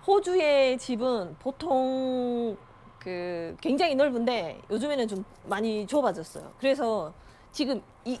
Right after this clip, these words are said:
이, 이게, 이게 답니다, 이게. 이게, 이게 단데 파파야 나무, 그다음에 그 플럼, 우리 자두 나무, 레몬 나무 뭐 이런 식으로 이렇게 조금 심어져 있고 보시면 이 잔디가 아주 그냥, 그냥 거의 일자 그냥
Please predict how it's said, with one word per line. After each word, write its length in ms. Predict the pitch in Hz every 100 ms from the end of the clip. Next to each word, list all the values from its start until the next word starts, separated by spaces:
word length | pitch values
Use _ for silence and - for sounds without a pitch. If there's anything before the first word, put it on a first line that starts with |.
| 262
이, 80 | -
이게, 260 | 247 330 302
이게 200 | 269 349
답니다, 360 | 294 180 202 165
이게. 300 | 143 147 135 - 190
이게, 320 | 185 160 160 - - -
이게 160 | 247 370
단데 840 | 254 254 330 302 240 170 160 -
파파야 540 | - 440 453 480 453
나무, 600 | 381 240 247 311 339 339 392 - - - - - -
그다음에 720 | 233 240 240 233 233 226 220 226
그 160 | 202 190
플럼, 520 | - 349 330 339 320
우리 100 | 247
자두 480 | 262 294 240 330 330
나무, 580 | 277 226 247 285 294 320 - - - - - - - -
레몬 420 | 214 247 320 359
나무 380 | 349 262 302 330
뭐 120 | 277
이런 220 | 220 240 302
식으로 400 | 262 180 180 175
이렇게 200 | 196 226
조금 420 | - 494 539 508
심어져 340 | - 339 277
있고 440 | 202 - 226 208 180
보시면 880 | 302 349 370 370 359 294 277 226 175 - - -
이 100 | 302
잔디가 800 | 302 302 262 311 294 285 262 175 202
아주 240 | 277 254
그냥, 300 | 269 226 202
그냥 240 | - 240 226
거의 260 | 226 240
일자 480 | - 403 440 247 175
그냥 240 | 175 214